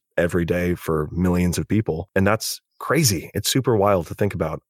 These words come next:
And then in two thousand seventeen, I started taking it more, way more seriously. I, like, invested money in it, and I started really getting a lot of training. And, uh, now I work pretty regularly.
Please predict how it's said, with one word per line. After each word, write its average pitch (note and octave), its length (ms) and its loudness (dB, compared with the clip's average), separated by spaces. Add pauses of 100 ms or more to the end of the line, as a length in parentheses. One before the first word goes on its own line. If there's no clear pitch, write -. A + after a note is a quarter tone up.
(160)
And F#2+ 180 2
then F#2+ 220 4
in E2+ 100 0
two B2 120 0
thousand A#2 260 2
seventeen, G2 380 2
I G2 40 4
started F2 260 -2
taking F#2 260 0
it E2+ 120 0
more, F2+ 440 2 (280)
way G#2 220 4
more G2+ 180 4
seriously. E2+ 640 -2 (100)
I, F2 60 -2
like, E2+ 240 -2
invested F2 480 -2
money D#2+ 240 -2
in D#2+ 100 -2
it, D#2+ 160 -2
and E2 120 -2
I D2+ 40 -4
started E2 340 -2 (460)
really F#2+ 240 4
getting F2+ 240 2
a E2+ 40 0
lot E2 160 -2
of D#2+ 80 -8
training. D#2+ 400 -2 (240)
And, E2+ 280 0
uh, F#2 260 -2 (520)
now F2 260 2
I A#2 120 4
work G2+ 340 0 (180)
pretty G2 540 0 (220)
regularly. F2 540 -2